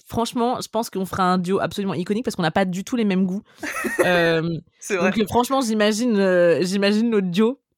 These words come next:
Speaker 1: et je pense qu'il
Speaker 2: Oh.
Speaker 1: ferait... Euh... Enfin non, en fait, je pense que c'est vraiment, ce serait vraiment iconique, mais pas dans le bon sens, <laughs> tu vois ce que je veux dire. Genre
Speaker 2: Mais je pense que
Speaker 1: vraiment,
Speaker 2: c'est,
Speaker 1: euh.
Speaker 2: il f-, mais qu'il faut que ça existe quand même, tu vois, iconique,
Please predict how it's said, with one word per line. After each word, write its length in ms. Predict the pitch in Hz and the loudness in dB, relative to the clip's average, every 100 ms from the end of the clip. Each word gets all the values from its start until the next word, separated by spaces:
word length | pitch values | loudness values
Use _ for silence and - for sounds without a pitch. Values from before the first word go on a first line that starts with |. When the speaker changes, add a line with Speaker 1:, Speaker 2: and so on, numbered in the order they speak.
| _ | _
Speaker 1:
et 160 | 175 180 | 0 0
je 80 | - | 0
pense 200 | 226 - | -6 -6
qu'il 160 | 208 175 | -8 -8
Speaker 2:
Oh. 60 | |
Speaker 1:
ferait... 300 | - 214 202 180 165 | -6 -2 2 2 2
Euh... 300 | 160 156 147 165 - _ _ _ - _ _ _ _ _ _ - _ _ | 0 -2 -4 -8 -14 _ _ _ -16 _ _ _ _ _ _ -20 _ _
Enfin 220 | - 175 | -4 0
non, 80 | 170 | 0
en 80 | 160 | 0
fait, 200 | 170 165 | -2 -2
je 60 | - | -8
pense 160 | 190 | -8
que 60 | - | -8
c'est 120 | - | -6
vraiment, 320 | 165 165 165 | 0 0 0
ce 100 | 170 | -6
serait 140 | 185 202 | -4 -2
vraiment 240 | 185 220 | 0 -2
iconique, 420 | - 226 220 226 214 | -2 0 2 2 2
mais 100 | 185 | 2
pas 100 | 190 | 4
dans 100 | 190 | 2
le 60 | |
bon 100 | 170 | 0
sens, 260 | 175 180 240 | -4 -2 -2
<laughs> 20 | |
tu 120 | - | 0
vois 80 | 226 | -2
ce 60 | - | -2
que 60 | |
je 120 | - 180 | -4 -4
veux 60 | |
dire. 200 | 196 - - 247 226 | -10 -12 -10 -6 -2
Genre 100 | 185 | -2
Speaker 2:
Mais 80 | |
je 60 | - | 0
pense 140 | 320 | 0
que 80 | - | 0
Speaker 1:
vraiment, 120 | - | -2
Speaker 2:
c'est, 160 | 175 - | -4 -4
Speaker 1:
euh. 40 | 226 | -6
Speaker 2:
il 60 | |
f-, 80 | 220 | -6
mais 140 | 214 233 | -6 -6
qu'il 140 | 233 | -6
faut 140 | 254 | -6
que 60 | 240 | -4
ça 100 | 240 | -4
existe 320 | 208 220 - | -4 -8 -8
quand 80 | 214 | -4
même, 200 | 190 185 | -6 -6
tu 120 | - | -6
vois, 100 | 190 | -6
iconique, 520 | 214 208 226 240 247 | -6 -6 -4 -6 -10